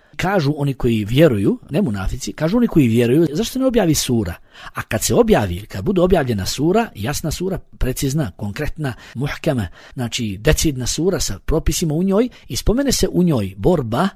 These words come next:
odnosno džihad, borba na Allahovom putu, vidiš one u čijim srcima je bolest, kako gledaju u tebe pogledom onoga koji je kao prestravljen od smrti,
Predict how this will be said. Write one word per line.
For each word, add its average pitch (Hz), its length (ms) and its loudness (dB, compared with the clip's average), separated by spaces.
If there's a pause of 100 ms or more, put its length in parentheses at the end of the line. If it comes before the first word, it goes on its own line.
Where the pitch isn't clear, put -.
(120)
odnosno 92 300 -12
džihad, 127 360 -2
borba 104 200 -6
na 120 100 -4
Allahovom 160 340 0
putu, 190 280 2
vidiš 190 440 2
one 165 240 0
u 139 100 -2
čijim 139 160 -2
srcima 135 360 -2
je 104 60 -4
bolest, 185 420 2
kako 110 240 -6
gledaju 190 400 6
u 123 120 0
tebe 226 360 4 (240)
pogledom 180 540 4
onoga 180 260 0
koji 165 180 0
je 170 60 4
kao 151 200 0
prestravljen 123 760 0
od 113 120 -8
smrti, 202 540 2